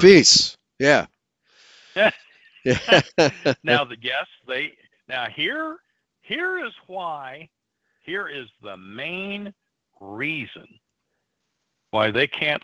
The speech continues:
Speaker 1: allow, of course, by the way, you know, they get all mad 'cause they think Hamas is being funded by Iran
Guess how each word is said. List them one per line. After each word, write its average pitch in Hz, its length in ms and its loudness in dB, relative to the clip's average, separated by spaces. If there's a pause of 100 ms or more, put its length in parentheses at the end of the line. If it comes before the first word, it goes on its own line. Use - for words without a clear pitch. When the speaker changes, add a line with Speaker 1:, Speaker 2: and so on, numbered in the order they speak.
Speaker 1:
allow, 104 800 -6 (480)
of 139 160 -6
course, 143 320 -2
by 139 180 -6
the 123 100 -12
way, 117 160 -8
you 117 180 -12
know, 113 260 -12 (260)
they 143 120 -12
get 147 160 -6
all 123 160 -8
mad 113 320 -14
'cause 113 240 -12
they 107 140 -8 (100)
think 113 180 -10
Hamas 110 580 -6 (120)
is 95 220 -18
being 104 360 -14 (160)
funded 113 400 -4
by 98 240 0
Iran 104 480 -6